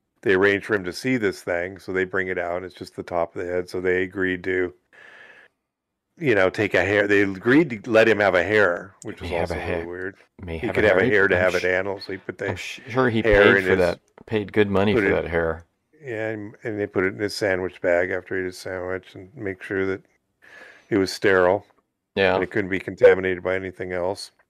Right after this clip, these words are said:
Speaker 2: By his sandwich
Speaker 1: They took
Speaker 2: that was
Speaker 1: it
Speaker 2: in the
Speaker 1: back and
Speaker 2: bag.
Speaker 1: they had it analyzed, and I don't think, I think it was inconclusive. You know, it's
Speaker 2: Yeah, it's
Speaker 1: I'm not sold on the, again, this might be a myth.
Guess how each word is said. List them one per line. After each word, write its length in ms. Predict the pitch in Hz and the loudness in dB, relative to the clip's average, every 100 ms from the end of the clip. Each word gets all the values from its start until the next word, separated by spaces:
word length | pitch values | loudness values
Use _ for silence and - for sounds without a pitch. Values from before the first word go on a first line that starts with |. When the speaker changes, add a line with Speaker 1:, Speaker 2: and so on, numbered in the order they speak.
| _ _ | _ _
Speaker 2:
By 140 | 95 | -10
his 140 | 82 80 | -8 -10
sandwich 380 | - 101 101 107 | -6 -4 -2 -2
Speaker 1:
They 60 | |
took 180 | 87 107 | 0 0
Speaker 2:
that 20 | |
was 100 | 95 | 2
Speaker 1:
it 20 | 98 | 4
Speaker 2:
in 40 | |
the 0 | |
Speaker 1:
back 120 | 95 | 4
and 60 | 101 | 4
Speaker 2:
bag. 80 | 98 | 2
Speaker 1:
they 120 | 95 | 2
had 240 | 92 92 | 4 4
it 120 | 95 92 | 4 4
analyzed, 760 | 92 92 90 85 85 87 90 | 2 2 2 2 2 0 -2
and 80 | 92 | -6
I 60 | 87 | -10
don't 160 | 85 | -10
think, 200 | - 87 | -14 -14
I 100 | 104 | -12
think 220 | 90 90 | -12 -12
it 40 | 98 | -12
was 160 | 87 | -14
inconclusive. 840 | 85 82 98 - - 90 - 98 90 - - _ 127 | -14 -18 -20 -20 -16 -16 -14 -14 -14 -20 -20 _ -12
You 100 | 98 | -10
know, 220 | 98 92 | -8 -8
it's 300 | 101 98 139 | -10 -10 -16
Speaker 2:
Yeah, 1120 | 143 151 143 131 127 127 127 127 127 110 - | -16 -12 -8 -6 -4 -4 -4 -4 -4 -8 -10
it's 140 | - 165 | -8 0
Speaker 1:
I'm 260 | 135 123 | 2 4
not 320 | 127 127 135 | 4 4 4
sold 720 | - - - 113 117 120 120 | 0 -8 2 6 8 6 4
on 300 | 123 101 101 101 | 2 0 -2 -2
the, 340 | 98 104 117 139 | -4 -4 -6 -6
again, 520 | 104 104 104 98 92 | -4 -2 2 0 0
this 300 | 98 110 - | -2 -2 -2
might 260 | 90 92 | 0 0
be 120 | - 85 | -2 -6
a 60 | |
myth. 580 | 85 90 90 90 _ - | -2 -2 -2 -4 _ -16